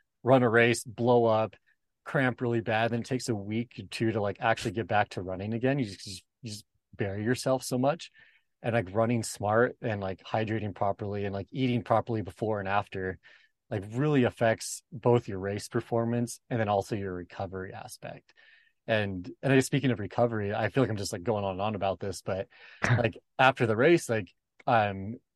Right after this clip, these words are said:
Speaker 1: Browning was there and he had my raw milk for me and some mineral water. So I drank that. And then I, um, I had a bunch of eggs and some steak, and then, um, basically just ate, like, high protein, high fat that day and some fruit,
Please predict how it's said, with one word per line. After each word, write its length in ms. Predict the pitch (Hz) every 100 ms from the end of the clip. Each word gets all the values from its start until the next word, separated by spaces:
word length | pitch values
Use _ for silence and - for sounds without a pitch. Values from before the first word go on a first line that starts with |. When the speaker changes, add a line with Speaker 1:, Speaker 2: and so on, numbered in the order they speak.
| -
Speaker 1:
Browning 400 | 120 113 113 113
was 140 | 107
there 200 | 92 107
and 100 | 110
he 100 | 95
had 120 | 113 104
my 240 | 107 101
raw 240 | 92 107 101
milk 260 | 107 113
for 200 | - 120 117
me 260 | 120 120 _ _ _ _
and 120 | 107 92
some 140 | 104
mineral 300 | 110 113 117
water. 280 | 113 113 120
So 140 | -
I 40 | 101
drank 280 | 113 110 -
that. 280 | 107 123 - _ _ _ _ -
And 180 | 117 110
then 420 | 107 107 104 104
I, 520 | - 104 104 104 117 - _
um, 200 | - 110 - _
I 60 | 127
had 120 | 123
a 40 | 98
bunch 200 | 113 -
of 80 |
eggs 440 | 131 120 123 113 110
and 140 | 101
some 120 | -
steak, 480 | - - 117 139 - _ _ _ _ _ -
and 140 | 117
then, 320 | 110 107 101
um, 420 | 101 101 98 95 90 _ _ -
basically 280 | 127 135 147
just 100 | 127
ate, 120 | 123
like, 180 | 117 110 -
high 140 | 120
protein, 400 | 110 117 113 123
high 160 | 110 110
fat 300 | - 107 - _ _
that 140 | 139 135
day 120 | 143
and 220 | 185 160
some 140 | - 98
fruit, 340 | - 127 175